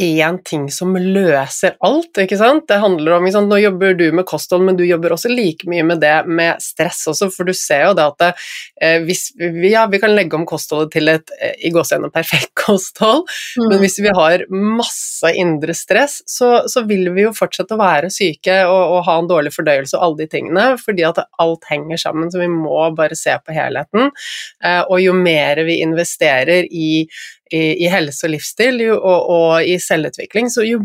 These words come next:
Speaker 1: bedre vil vi få det. Og det er ikke sånn en, eh, et kurs eller et kosttilskudd eller en diett som kommer til å, å redde alt. Det er, eh, totalsummen av alt, da.
Speaker 2: Ja, og at det,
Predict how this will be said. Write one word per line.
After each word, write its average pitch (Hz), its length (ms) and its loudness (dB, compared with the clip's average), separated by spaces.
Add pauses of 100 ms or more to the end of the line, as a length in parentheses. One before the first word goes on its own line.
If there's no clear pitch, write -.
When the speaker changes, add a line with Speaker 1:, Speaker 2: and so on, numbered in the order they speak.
(100)
Speaker 1:
bedre 160 480 2
vil 143 260 -2
vi 170 120 -4
få - 180 -4 (100)
det. 170 140 -2
Og 190 80 0
det 175 80 2
er 160 100 0
ikke 185 140 -12
sånn 151 220 2 (260)
en, 165 380 2 (120)
eh, 156 440 0
et 202 240 -4
kurs 180 440 2
eller 175 300 4
et - 260 -6
kosttilskudd 165 840 -2
eller 170 300 2 (420)
en 160 300 2
diett 160 360 0
som 160 260 -6
kommer 147 360 -4
til 151 160 -6
å, 143 220 2
å 151 180 -2
redde 147 320 -2
alt. 143 280 -2
Det - 120 -2
er, 156 480 -2
eh, 156 240 0
totalsummen 170 720 -2
av 151 220 2
alt, 165 180 0
da. - 140 -10 (1080)
Speaker 2:
Ja, 285 180 4 (100)
og 240 240 4
at 226 180 0
det, 208 120 4